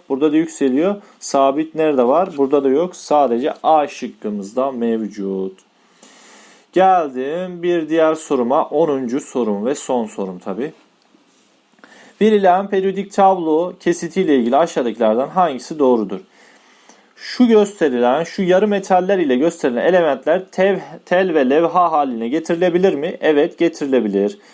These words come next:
Biz ne demiştik hatta? Ee, c-, bor camlar var. Hatta uzaya gönderilen roketlerin dış kısımlarını neyle kaplıyorlardı? Bu yarı metallerle kaplıyorlardı, değil mi? Bu doğru cevabımız.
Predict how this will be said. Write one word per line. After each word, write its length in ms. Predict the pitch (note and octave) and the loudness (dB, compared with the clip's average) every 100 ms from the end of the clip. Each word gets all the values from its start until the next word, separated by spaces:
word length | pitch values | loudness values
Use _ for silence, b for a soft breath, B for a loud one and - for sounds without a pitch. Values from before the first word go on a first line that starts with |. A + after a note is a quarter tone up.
| B B | B B
Biz 220 | C3+ D3 | 0 0
ne 160 | C#3+ F3 | 0 0
demiştik 420 | F3 C#3 - - | 2 -2 -6 -6
hatta? 520 | G#2+ G#2 - D3 A#3+ - b b b b b - | -4 -4 0 -2 -2 -8 b b b b b -2
Ee, 760 | A#2 A#2 A2+ A2+ A2+ A2+ A2+ A2+ | 2 4 6 4 4 4 2 0
c-, 240 | A#2 C#3 A#2+ | 0 0 2
bor 300 | C3 D3 C#3 | 2 2 0
camlar 460 | D3+ D3+ D3+ D3 | -2 0 0 0
var. 240 | C#3+ C#3+ C#3+ | 2 0 0
Hatta 240 | D3+ - | -4 -2
uzaya 380 | C3+ A#2 C#3 D3 | -2 2 4 4
gönderilen 580 | D3 D3 C#3+ C3+ B2+ A#2+ | 2 2 2 2 2 2
roketlerin 640 | D#3 D#3+ - B2+ C3 D#3 | 0 -2 -2 -2 -2 0
dış 220 | D#3 D#3+ | -2 -2
kısımlarını 520 | - D3 - C3+ A2+ A2+ | -6 -8 -4 -2 0 0
neyle 260 | D#3+ D#3+ | 0 0
kaplıyorlardı? 840 | D#3+ D#3 - E3 D#3 D3+ D3 G3 G3+ B B B - | 0 -4 0 0 2 2 2 -2 -4 B B B -2
Bu 140 | E3 | 2
yarı 240 | C#3+ D3+ | 4 2
metallerle 720 | E3+ D#3 D#3+ D3+ D#3 D3+ C#3+ F3 | 0 -2 0 2 4 2 2 -4
kaplıyorlardı, 800 | - C#3 - C#3+ B2 A2 G2+ G#2 | 0 -2 0 2 4 4 2 0
değil 120 | G#3 | -4
mi? 80 | G#3 | -2
Bu 160 | E3 | -4
doğru 300 | E3 F3+ F3+ | 2 4 4
cevabımız. 600 | E3 C3 G#2+ G2 F#2+ F#2+ | 4 4 4 0 -4 -12